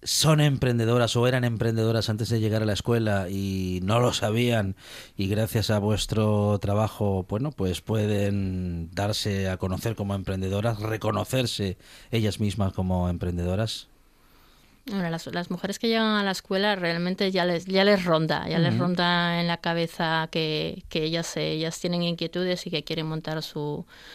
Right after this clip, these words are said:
Speaker 2: su idea. Eh, así que es,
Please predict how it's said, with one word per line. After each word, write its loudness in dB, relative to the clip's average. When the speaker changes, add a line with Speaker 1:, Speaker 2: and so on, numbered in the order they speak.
Speaker 2:
su -4
idea. -2
Eh, 2
así -6
que -2
es, -4